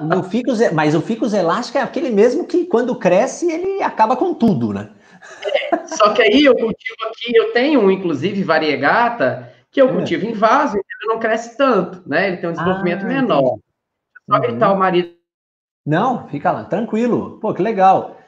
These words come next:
Speaker 1: Olha como é co-, maluco isso, né? Uma mesma espécie que aqui, eh, aqui na Rebouças, na, em São Paulo, tem um ficus que ele, ele
Speaker 2: Ah,
Speaker 1: mudou
Speaker 2: ficus
Speaker 1: a, o
Speaker 2: elástica.
Speaker 1: caminho do corredor de ônibus, né?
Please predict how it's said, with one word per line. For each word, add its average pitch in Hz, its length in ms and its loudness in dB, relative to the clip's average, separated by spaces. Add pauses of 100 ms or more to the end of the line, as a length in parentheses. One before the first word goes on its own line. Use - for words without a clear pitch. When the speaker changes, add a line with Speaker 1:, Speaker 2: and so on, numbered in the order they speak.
Speaker 1:
Olha 170 200 0
como 240 200 -4
é 240 60 -6
co-, 196 500 0
maluco 185 540 -2
isso, 139 320 2
né? 151 160 0
Uma 139 180 2
mesma 247 300 2
espécie 175 480 0
que 170 200 -2
aqui, 160 400 0
eh, 160 580 -2
aqui 208 240 0
na 240 160 2
Rebouças, 180 880 2
na, 147 340 -4
em 139 60 -8
São 147 200 -2
Paulo, 202 320 0
tem 208 240 -4
um 196 120 -4
ficus 220 440 -8
que - 80 -6
ele, 233 300 -4 (260)
ele 180 140 2
Speaker 2:
Ah, 233 80 4
Speaker 1:
mudou 226 400 4
Speaker 2:
ficus 262 160 2
Speaker 1:
a, 220 180 0
o 202 60 4
Speaker 2:
elástica. 202 220 4
Speaker 1:
caminho 208 260 -4
do 240 120 -10
corredor 214 400 0
de 226 80 -8
ônibus, 135 460 -6
né? 113 160 -14